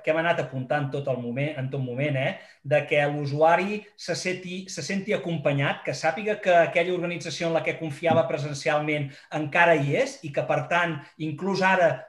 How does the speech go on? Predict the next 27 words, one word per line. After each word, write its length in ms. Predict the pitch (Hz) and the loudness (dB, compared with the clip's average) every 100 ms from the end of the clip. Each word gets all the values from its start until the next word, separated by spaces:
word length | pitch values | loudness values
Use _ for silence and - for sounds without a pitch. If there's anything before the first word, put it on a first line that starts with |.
| - | -10
podem 340 | 156 160 180 | 0 2 2
entrar 240 | 180 156 170 | -2 0 0
a 80 | |
casa 240 | 170 151 147 | 2 0 0
seva, 320 | - 165 220 | -4 -2 -2
si 160 | 240 190 | -4 0
no 140 | 170 | 0
a 20 | |
la 80 | 160 | 2
seva 200 | 165 151 | 2 2
butxaca, 520 | 143 139 - 147 165 | 0 -2 -4 -2 -2
per 160 | - 147 | -2 -4
dir, 460 | 147 143 139 - - - - | -4 -2 -2 -4 -12 -14 -2
per 140 | 143 143 | 0 2
dir 80 | 151 | 0
al 140 | 139 | 0
telèfon, 540 | 135 139 139 233 285 - - _ | 0 -2 -2 -6 -8 -8 -16 _
sinó 580 | - - 185 185 180 170 | -16 -10 -6 0 2 2
que, 160 | 170 170 | 4 8
a 640 | 165 160 156 - - 143 | 10 8 6 2 -6 -4
més 160 | 160 180 | -2 0
a 80 | 185 | 0
més, 240 | 208 220 151 | 0 0 -4
aquelles 440 | 139 185 202 180 | 0 2 2 -2
bondats 540 | 185 196 196 202 - - | -2 2 2 2 0 -6
que 80 | |
tenia, 480 | 165 165 175 190 165 | -2 -2 -2 0 0